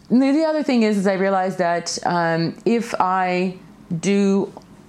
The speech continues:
all of my due diligence and do my hours tracking and really track our production cycles and workflows,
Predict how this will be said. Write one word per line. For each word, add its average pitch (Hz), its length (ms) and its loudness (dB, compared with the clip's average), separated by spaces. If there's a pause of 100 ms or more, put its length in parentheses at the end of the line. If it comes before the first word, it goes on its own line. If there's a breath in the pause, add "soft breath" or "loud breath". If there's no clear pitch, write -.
all 202 180 2
of 208 60 0
my 196 160 2
due 180 180 0
diligence 160 840 -2
and 160 680 -4
do 170 220 0
my 160 480 0
hours 143 440 -2
tracking 151 580 -2
and 143 240 -6
really 180 240 0
track 165 580 -2
our 156 320 0
production 156 640 -4
cycles 147 560 -4
and 156 200 -2
workflows, 160 680 -2